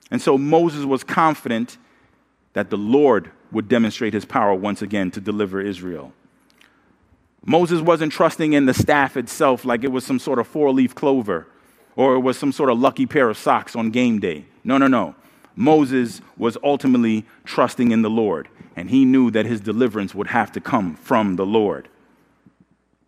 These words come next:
And I just want to pause for another moment here. Now, we know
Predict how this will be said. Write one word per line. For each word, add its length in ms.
And 140
I 60
just 200
want 240
to 220
pause 320
for 180
another 240
moment 340
here. 280
Now, 160
we 180
know 400